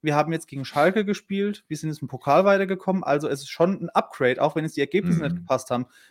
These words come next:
Speaker 1: Wir haben fußballerisch von den Spielern her noch mal so 'ne Schippe draufgelegt und wenn Leute sowas wirklich ernst meinen, dann denke ich mir: „Ey, dann, dann, dann geh doch zurück, dann geh in die dritte Liga, da spielt der Herrscher, da spielt dein Wunderlich, dann hast du dein Ante, spielst halt dritte Liga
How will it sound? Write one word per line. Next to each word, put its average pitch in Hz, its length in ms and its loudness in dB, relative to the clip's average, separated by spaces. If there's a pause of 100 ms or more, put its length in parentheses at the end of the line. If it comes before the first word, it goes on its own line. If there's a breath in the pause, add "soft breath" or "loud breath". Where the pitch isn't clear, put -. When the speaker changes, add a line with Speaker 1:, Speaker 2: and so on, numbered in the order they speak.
Speaker 1:
Wir 143 160 2
haben 135 120 -2
fußballerisch 165 920 0
von 151 160 -6
den 135 120 -4
Spielern 214 320 0
her 139 100 0
noch 135 120 -2
mal 151 140 -2
so 220 180 -2
'ne 233 100 -2
Schippe 214 280 -6
draufgelegt 180 680 0 (580)
und 165 320 0 (680)
wenn 170 220 4
Leute 202 300 6
sowas 208 320 0
wirklich 190 260 -2
ernst 175 280 -2
meinen, 135 220 0
dann 135 80 -4
denke 165 200 0
ich 190 120 -8
mir: 180 260 -2 (440 soft breath)
„Ey, 190 180 4
dann, 165 240 0 (760)
dann, 180 320 2
dann 185 160 2
geh 226 100 0
doch 247 140 2
zurück, 143 320 -4
dann 160 140 -4
geh 170 120 4
in 160 60 -4
die 156 80 -6
dritte 147 220 -4
Liga, 220 340 2
da 165 100 0
spielt 151 260 -2
der 135 100 4
Herrscher, 202 520 2
da 156 100 -4
spielt 147 280 -6
dein 135 280 -2
Wunderlich, 196 480 2
dann 151 120 -4
hast 156 180 0
du - 100 -6
dein 143 100 0
Ante, 185 320 2
spielst 190 260 -2
halt 175 200 4
dritte 170 160 2
Liga 226 420 0